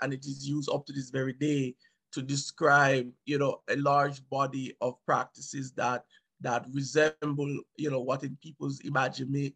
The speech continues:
what in people's imagination, um, that they consider to be African, um, spirituality. Um, you know, I, I take a different sort of approach with the term Obia. You know, a, a lot of scholars, you'll notice,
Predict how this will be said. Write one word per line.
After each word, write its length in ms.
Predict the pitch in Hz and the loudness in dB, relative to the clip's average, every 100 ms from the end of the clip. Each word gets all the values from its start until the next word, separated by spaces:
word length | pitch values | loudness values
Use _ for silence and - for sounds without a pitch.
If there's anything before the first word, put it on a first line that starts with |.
| - | -4
what 260 | 139 131 | -2 -2
in 160 | 143 143 | -4 -8
people's 360 | 175 151 147 - | -8 -6 -6 -4
imagination, 1000 | 139 135 135 131 156 170 - 156 135 127 _ _ _ - | 0 0 0 -4 -2 -2 -2 -2 -2 -4 _ _ _ -4
um, 180 | 127 131 | 0 2
that 180 | 135 - | 2 2
they 140 | 147 143 | -2 0
consider 500 | - 143 - 185 160 | 2 2 2 0 -2
to 160 | 147 | -4
be 340 | 147 139 131 131 120 | -2 0 0 -2 0
African, 640 | 131 - 127 - 123 123 - | 0 -2 -6 -2 0 -2 -2
um, 260 | 120 123 113 | 0 0 -2
spirituality. 1200 | - - 135 110 123 120 - 127 123 101 80 - _ - - - - | -10 -6 -6 -2 2 2 2 -4 -4 -8 -8 -10 _ -20 -20 -6 4
Um, 360 | - 156 151 - - | 6 6 4 -2 0
you 80 | |
know, 100 | 202 175 | 4 6
I, 180 | 175 175 | 4 4
I 180 | 165 190 | 4 2
take 280 | - 208 190 | 0 -4 0
a 80 | 180 | -2
different 520 | 180 180 - 160 147 | -2 -6 0 0 -2
sort 360 | - 180 143 143 | -2 0 2 0
of 180 | 143 151 _ | -4 -6 _
approach 600 | 202 160 - 151 - - | -2 0 -2 -6 -8 -12
with 160 | - | -16
the 80 | - - | -18 -2
term 360 | 160 143 135 - - | 0 0 -2 -8 -6
Obia. 520 | 147 131 143 139 127 - _ - - | -4 -2 0 0 -2 -8 _ -20 -6
You 100 | 160 | 0
know, 160 | 165 - | 2 4
a, 240 | 143 - | 4 4
a 80 | 156 | 4
lot 220 | 180 180 | 4 4
of 100 | 202 | 2
scholars, 560 | 196 - 185 160 151 139 | -4 -2 0 2 0 -2
you'll 180 | 151 151 | -6 -4
notice, 800 | 156 151 143 - 151 147 - | -4 -4 -4 -4 -4 -4 -8